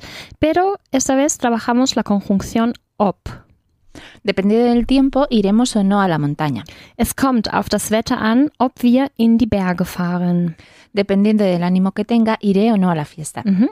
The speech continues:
Speaker 1: Ese ánimo, en alemán decimos die Laune, ¿vale?
Speaker 2: Ujú.
Speaker 1: Que es nuestro estado de ánimo. Y, por ejemplo, si alguien te dice, "Du bist aber launisch", ¿vale?
Speaker 2: <laughs>
Speaker 1: Quiere decir que, mm, que eres, eh, caprichoso,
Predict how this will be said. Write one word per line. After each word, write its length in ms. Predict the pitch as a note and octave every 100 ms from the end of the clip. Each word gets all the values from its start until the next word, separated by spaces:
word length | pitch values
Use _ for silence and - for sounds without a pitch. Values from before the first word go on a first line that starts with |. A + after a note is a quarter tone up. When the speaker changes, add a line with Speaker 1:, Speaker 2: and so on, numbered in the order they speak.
| -
Speaker 1:
Ese 220 | G#3+ A3
ánimo, 420 | A3 C4+ B3+ C#4 - _
en 380 | A#3 A3 G#3+ G#3 F#3+
alemán 520 | G3 F#3+ G#3 A#3 B3+
decimos 440 | A3 A#3 A#3+ -
die 180 | - G#3
Laune, 680 | G3+ G#3 A#3+ C4 A#3 F#3 -
¿vale? 240 | - G3 B3+
Speaker 2:
Ujú. 40 |
Speaker 1:
Que 80 | A#3+
es 100 | G#3+
nuestro 260 | G#3 - G3+
estado 480 | F#3+ - G3+ G3+ G3
de 160 | F#3+ -
ánimo. 400 | C4 D4+ A#3+ C#4 - - - -
Y, 80 | A3+
por 140 | G#3+
ejemplo, 360 | G3 G#3 G3 F#3
si 140 | -
alguien 500 | F3 F#3+ G3 G3 F#3
te 100 | F#3
dice, 360 | F3+ F3 - F3+
"Du 100 | B3
bist 220 | F4 -
aber 180 | D#3+ D#3
launisch", 720 | D#3 D#3+ F#3 A#3 - - - -
¿vale? 320 | F#3+ G3 C#4
Speaker 2:
<laughs> 320 | G3+ - C4
Speaker 1:
Quiere 200 | - A#3 A#3
decir 500 | A3+ - C4+ D4+ -
que, 440 | A3+ G#3 G3 F#3+
mm, 760 | F#3+ F#3 F#3 F3+ F3+ F3 - -
que 140 | G#3
eres, 320 | G3+ A3 - G3+
eh, 180 | F#3 -
caprichoso, 600 | - F3 - G3+ -